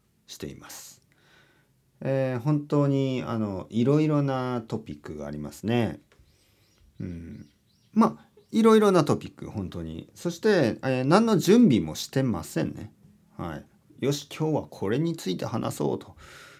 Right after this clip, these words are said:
準備をしたことは一度もない。それは僕が怠け者だからではなく、あの、やっぱり、な-、何かを準備しておくっていうのは、実は、あの、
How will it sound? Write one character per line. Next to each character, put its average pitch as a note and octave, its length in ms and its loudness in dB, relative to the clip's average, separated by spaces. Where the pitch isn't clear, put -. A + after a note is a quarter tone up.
準 A#2+ 220 0
備 F2+ 140 0
を C#2+ 40 -8
し - 80 -12
た F#2 100 -10
こ F2 120 -10
と E2+ 100 -12
は D#2 100 -6
一 - 240 -10
度 A#2+ 80 2
も G2 160 -2
な E2+ 200 -8
い。 - 100 -18
そ - 160 0
れ A#3+ 80 6
は A#3 140 6
僕 E3 280 -2
が F3+ 320 4
怠 A2 420 0
け C#3+ 200 -2
者 C3 400 0
だ A#2 160 0
か G#2 180 -2
ら E2 120 -4
で E2 220 -6
は D2 160 -6
な E2+ 260 -6
く、 D#2+ 480 -12
あ A2 280 -2
の、 G#2 640 -2
や E3 100 -2
っ E3 40 -4
ぱ A#3+ 160 0
り、 A2 360 0
な-、 G#3+ 140 2
何 B4 280 2
か B2+ 120 0
を A2 80 4
準 G3 300 4
備 A#2+ 160 4
し - 120 -10
て G#2+ 100 -2
お G2+ 80 0
く G#2+ 140 -6
っ - 20 -8
て - 140 -8
い F#2+ 40 -4
う F2+ 40 -4
の F#2+ 120 -4
は、 F#2 220 -4
実 A2 300 -6
は、 E3 140 2
あ A#2+ 40 2
の、 G2+ 540 0